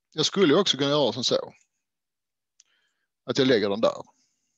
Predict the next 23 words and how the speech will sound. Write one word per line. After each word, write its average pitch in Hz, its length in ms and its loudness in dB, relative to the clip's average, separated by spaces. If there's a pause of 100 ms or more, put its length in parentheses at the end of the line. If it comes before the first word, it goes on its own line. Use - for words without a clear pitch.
(1300)
Det 131 60 -6
hjälper 165 440 0
inte 214 160 -2
riktigt, - 480 -4 (180)
för 139 60 -4
att 143 80 -2
jag 147 80 2
har 143 40 2
ju 139 60 0
fortfarande 135 440 -6
tomt 180 280 -6
här 139 100 -2
i 123 40 -6
mitten. - 320 -10 (1800)
Men 135 120 -2
om 147 80 -2
jag 156 100 4
då 160 120 4
sätter 185 300 0
en 135 60 -4
liten 135 260 -2
raft - 360 0
där, - 260 -4